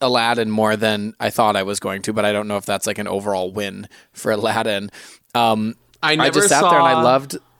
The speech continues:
Speaker 2: I never saw Maleficent. I never saw Cinderella. I never saw Aladdin. I never saw The Beauty and the
Speaker 1: I
Speaker 2: Beast.
Speaker 1: saw Aladdin. I saw Beauty and the Beast. I saw The Jungle Book. You and I saw The Jungle
Speaker 2: I
Speaker 1: Book
Speaker 2: did see
Speaker 1: together,
Speaker 2: Jungle
Speaker 1: and I
Speaker 2: Book,
Speaker 1: fell
Speaker 2: yeah.
Speaker 1: asleep
Speaker 2: I thought
Speaker 1: during
Speaker 2: that was
Speaker 1: it.
Speaker 2: a little long.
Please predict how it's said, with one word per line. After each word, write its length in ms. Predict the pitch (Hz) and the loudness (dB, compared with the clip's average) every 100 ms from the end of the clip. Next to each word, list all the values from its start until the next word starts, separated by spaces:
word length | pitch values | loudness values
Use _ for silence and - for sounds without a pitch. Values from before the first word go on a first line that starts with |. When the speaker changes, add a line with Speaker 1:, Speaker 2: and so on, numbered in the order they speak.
| _ _ _ _ - | _ _ _ _ 0
Speaker 2:
I 60 | |
never 160 | 151 165 | 2 2
saw 180 | 170 151 | 2 2
Maleficent. 760 | 139 135 175 185 - 202 190 | 2 4 4 2 2 2 2
I 80 | 135 | 2
never 180 | 131 131 | 0 0
saw 420 | - 135 120 117 | 0 2 2 0
Cinderella. 600 | 117 127 117 151 170 170 | -2 -4 0 2 2 2
I 60 | 151 | 2
never 160 | 127 | 0
saw 320 | 123 113 113 113 | 0 -2 -2 -2
Aladdin. 640 | 135 160 160 165 160 160 | 0 2 0 -2 -2 -4
I 80 | 123 | -6
never 240 | 123 120 | -6 -6
saw 300 | 120 120 117 | -4 0 0
The 80 | 117 | 0
Beauty 180 | 110 117 | -2 -2
and 40 | 117 | 0
the 20 | |
Speaker 1:
I 60 | |
Speaker 2:
Beast. 80 | 147 | 2
Speaker 1:
saw 160 | - 110 | 2 4
Aladdin. 600 | 113 143 175 180 185 175 | 4 4 6 6 4 4
I 100 | 135 | 2
saw 260 | 127 123 120 | 4 4 4
Beauty 300 | 113 123 117 | 4 2 4
and 100 | 113 | 4
the 80 | 110 | 2
Beast. 420 | 117 165 175 165 | 6 6 6 6
I 100 | 123 | 2
saw 220 | 113 113 | 4 2
The 120 | 110 | 2
Jungle 480 | 110 110 131 160 160 | 0 4 4 4 2
Book. 400 | 156 160 160 - - | 4 6 4 2 0
You 180 | 165 | 4
and 100 | 214 | 4
I 100 | 151 | 4
saw 160 | 139 139 | 2 2
The 100 | 131 | 2
Jungle 220 | 131 135 | 4 4
Speaker 2:
I 20 | |
Speaker 1:
Book 80 | 139 | 4
Speaker 2:
did 120 | 170 170 | 2 2
see 80 | |
Speaker 1:
together, 240 | 110 117 127 | 2 4 4
Speaker 2:
Jungle 120 | 110 | 2
Speaker 1:
and 80 | 113 | 0
I 40 | |
Speaker 2:
Book, 80 | 113 | 0
Speaker 1:
fell 120 | 120 113 | 0 0
Speaker 2:
yeah. 40 | |
Speaker 1:
asleep 480 | 101 - 117 127 135 | 0 0 4 4 4
Speaker 2:
I 60 | 139 | 4
thought 120 | - | 2
Speaker 1:
during 120 | 147 | 2
Speaker 2:
that 80 | 143 | 2
was 140 | 135 | 4
Speaker 1:
it. 60 | 127 | 2
Speaker 2:
a 20 | |
little 260 | 117 120 156 | 2 2 2
long. 560 | 220 202 175 160 165 185 | 2 2 4 2 0 -4